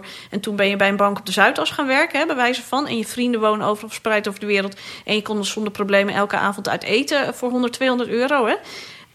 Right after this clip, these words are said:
Dat is een heel, dan is de wereld een prachtige plek op dit moment. Want er, dan zijn de, de mogelijkheden eindeloos, weet je. En dan is het eigenlijk de hele wereld één groot pretpark waar je gewoon elke dag je dingetje mee kan doen. En dan is er een groep die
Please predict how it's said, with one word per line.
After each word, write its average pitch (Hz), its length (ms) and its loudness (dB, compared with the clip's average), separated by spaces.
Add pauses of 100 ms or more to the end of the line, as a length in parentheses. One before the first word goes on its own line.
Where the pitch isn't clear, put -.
(280)
Dat 262 260 4
is - 100 0
een 262 100 0
heel, 294 260 2
dan 277 160 2
is 311 120 0
de 226 100 -2
wereld 285 360 2
een 247 120 0
prachtige - 380 0
plek 381 240 0
op 226 80 -8
dit 202 140 -2
moment. 190 380 0
Want 247 120 -4
er, 254 60 -2 (100)
dan 254 180 2
zijn 269 220 2 (200)
de, 220 100 -10
de 226 100 2
mogelijkheden 269 640 4
eindeloos, 233 640 2
weet 240 200 2
je. - 60 -4
En 311 60 0
dan 294 140 0
is 277 120 -2
het 285 140 -6 (240)
eigenlijk 311 340 0
de 254 60 2
hele 285 180 2
wereld 294 300 2
één 277 160 0
groot 262 260 -4
pretpark 285 520 2
waar 254 120 2
je 247 80 0
gewoon - 160 -4
elke 254 200 0
dag 240 280 2 (260)
je 214 120 -4
dingetje 311 360 0
mee 190 180 2
kan 202 140 -4
doen. 190 180 -2
En 226 140 -2
dan 294 180 2
is 294 120 -2
er 233 80 -4
een 220 80 0
groep 233 340 -2
die 226 200 -2